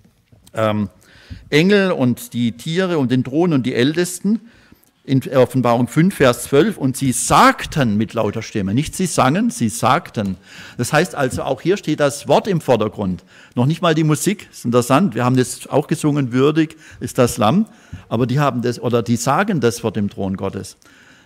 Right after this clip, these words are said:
Es ist ja ein präsentisches Futur, das wird noch so sein in der Ewigkeit, in der Herrlichkeit. Und auch jetzt schon sind, äh, ist die Anbetung Gottes natürlich alle Zeit, aber das Sprechen, das Wort, der Text ist im Vordergrund. Sehr interessant.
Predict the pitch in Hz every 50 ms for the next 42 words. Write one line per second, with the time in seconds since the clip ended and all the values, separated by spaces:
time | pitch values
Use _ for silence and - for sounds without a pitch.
0 | _ _ - 113 - 127 131 127 117 - - 104 - - 120 131 131 147 131 131
1 | 120 - - 123 113 - - 120 135 165 180 - 113 - - 117 123 - 147 143
2 | - - 147 135 - 147 131 139 156 151 139 - 113 110 113 - - 113 117 120
3 | 151 147 - - 151 143 147 147 135 113 113 117 117 120 123 123 - - 135 131
4 | 143 156 - _ - - - - - - - - 123 113 110 - - 117 113 -
5 | - 139 135 127 - - 120 110 107 - _ _ - - - - - - _ -
6 | 127 120 113 110 101 101 - - - - - - - - - - 117 - 143 127
7 | 113 120 104 123 123 123 131 113 123 120 139 143 - 147 131 123 135 123 113 117
8 | - 117 135 160 156 - 135 123 135 156 - - - - - - - 113 123 131
9 | - - - 65 65 - - 117 113 - - - - - 135 - - 196 175 170
10 | 156 120 110 - - - 123 127 156 - - - - - - 76 - - - 127
11 | 135 - - - - _ - 120 139 151 131 - - 113 113 117 123 113 - 98
12 | 92 87 90 - - _ - - 120 120 127 120 131 131 120 117 113 113 131 131
13 | -